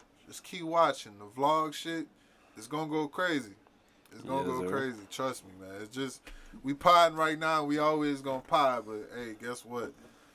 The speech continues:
Speaker 1: Yo, we might be podding in the mountains soon. You never
Speaker 2: You
Speaker 1: know. Just
Speaker 2: never
Speaker 1: keep, just,
Speaker 2: know.
Speaker 1: just, just keep in touch.
Speaker 2: <laughs>
Speaker 1: Ju-, just,
Speaker 2: You never
Speaker 1: just,
Speaker 2: know, man.
Speaker 1: just subscribe. Make sure y'all, y'all subscribe. We got the Instagram. We about to launch all that.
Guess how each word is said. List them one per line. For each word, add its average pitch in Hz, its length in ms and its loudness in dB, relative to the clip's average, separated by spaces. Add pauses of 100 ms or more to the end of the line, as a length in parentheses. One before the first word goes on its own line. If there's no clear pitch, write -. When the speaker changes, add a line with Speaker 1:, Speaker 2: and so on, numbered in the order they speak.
(400)
Speaker 1:
Yo, 98 140 -12
we 123 120 -12
might 123 260 -2
be 117 100 -12
podding 127 460 0
in 120 80 -10
the 117 80 -10
mountains 127 480 0
soon. 104 420 -12
You 110 80 -16
never 120 280 -8
Speaker 2:
You 123 60 -10
Speaker 1:
know. 127 220 -2
Just 76 60 -10
Speaker 2:
never 78 220 -2
Speaker 1:
keep, 92 100 0 (120)
just, 104 120 -2
Speaker 2:
know. 151 640 2
Speaker 1:
just, 139 160 -4
just - 0 - (220)
keep - 20 -12
in 127 160 -2
touch. 98 300 -8
Speaker 2:
<laughs> - 100 -18
Speaker 1:
Ju-, 147 140 -12 (100)
just, 90 240 -8
Speaker 2:
You 92 80 -6
never 92 100 -4
Speaker 1:
just, 90 200 -8
Speaker 2:
know, 92 220 -6 (240)
man. 87 160 -10
Speaker 1:
just 85 180 -6
subscribe. 156 680 2
Make 147 160 -8
sure 147 160 -8
y'all, 139 280 0 (280)
y'all 135 220 -2
subscribe. 131 640 2
We 127 60 -10
got 123 200 -2
the 110 80 -12
Instagram. 127 640 -8
We 123 60 -10
about 120 280 -4
to 117 200 -10 (500)
launch 131 560 -2 (140)
all 120 240 -4
that. 120 320 -4